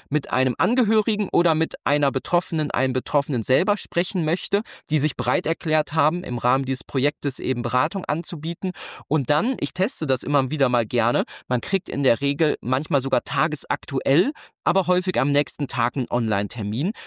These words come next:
Das findet dann statt über Videocalls und eben mit der Möglichkeit, was ich cool finde, was häufig anderswo nicht geht, zu sagen, "Nee, ich möchte mal mit einem anderen Angehörigen sprechen, wie der mit dieser Situation umgeht oder was der für Ratschläge hat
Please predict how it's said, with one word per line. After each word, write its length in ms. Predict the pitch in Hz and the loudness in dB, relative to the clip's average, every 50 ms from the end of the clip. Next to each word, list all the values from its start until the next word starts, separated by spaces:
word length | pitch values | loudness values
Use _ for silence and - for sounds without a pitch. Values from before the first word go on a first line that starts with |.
| - _ | -16 _
Das 180 | - 123 - - | -4 -4 -2 0
findet 280 | - 165 156 143 - | 0 0 0 2 2
dann 120 | 143 131 131 | 0 0 0
statt 260 | - - 143 135 - | -2 -2 -2 -2 -2
über 240 | - 135 135 127 110 | -2 0 0 0 0
Videocalls 880 | 127 139 123 127 127 101 - - - - 104 98 110 139 226 - - - - - - - | 0 -2 0 2 0 0 0 -4 -4 0 2 2 4 2 2 -2 -6 -10 -12 -16 -18 -2
und 260 | - 180 214 226 - - | 0 2 2 2 2 2
eben 160 | 196 202 175 | 2 2 2
mit 140 | 180 156 - | 2 2 2
der 80 | 156 | 2
Möglichkeit, 600 | 156 165 170 - - 170 160 - - 170 151 - | 2 2 2 2 0 -2 -2 -2 0 -2 0 0
was 140 | 139 135 - | 0 -2 -2
ich 120 | 147 - - - | -4 -8 -4 -2
cool 100 | 214 226 | -2 -2
finde, 320 | 202 - - 185 165 165 151 | 0 0 0 0 2 2 2
was 220 | 139 139 - - | 2 2 2 2
häufig 320 | 156 147 147 - 143 - - - - | 0 0 0 0 -4 -6 -6 -4 -2
anderswo 420 | 139 160 165 156 139 - 147 139 | 0 2 2 2 0 0 0 2
nicht 280 | 139 185 233 - - - | 2 2 2 0 -2 0
geht, 180 | 175 185 175 | 0 0 2
zu 160 | - - 170 | 0 -2 -4
sagen, 280 | 156 135 160 151 151 165 | -2 0 2 2 2 2
"Nee, 160 | 190 185 143 - - - - - - _ | 2 2 2 0 -4 -12 -20 -20 -18 _
ich 140 | - 131 - | -10 -8 -2
möchte 280 | - 151 170 - - 151 | 0 0 0 0 0 0
mal 140 | 147 135 131 | 0 2 2
mit 160 | 135 139 - | 0 -2 -4
einem 80 | 139 - | -2 -2
anderen 360 | - 147 151 147 - 185 165 - | 0 0 0 0 -2 -2 -2 0
Angehörigen 560 | - 240 262 202 175 160 160 123 135 120 120 | 0 0 2 2 2 2 2 2 2 0 -2
sprechen, 440 | - - - - 123 120 - 156 139 | -4 -4 0 0 0 0 0 -2 -2
wie 80 | 156 | 0
der 180 | 135 175 175 170 | 2 2 2 2
mit 160 | 151 135 - | 2 0 -2
dieser 220 | 123 117 120 117 101 | 0 0 0 0 0
Situation 540 | 110 110 - 113 110 101 - - 117 110 | -2 -4 0 0 0 0 0 -2 -4 -4
umgeht 400 | - - 131 117 101 113 110 - 110 | -2 -2 -4 -2 0 0 0 0 2
oder 120 | 117 117 | 2 2
was 160 | 113 120 - | 2 2 0
der 140 | - - 131 | 0 -2 -2
für 180 | - - 117 - | -2 -2 -4 -2
Ratschläge 640 | 107 104 110 - - - 110 98 98 98 - 104 101 | 0 0 0 -2 -4 -6 -4 -2 -2 -2 -2 -2 -2
hat 140 | 156 170 | -2 -2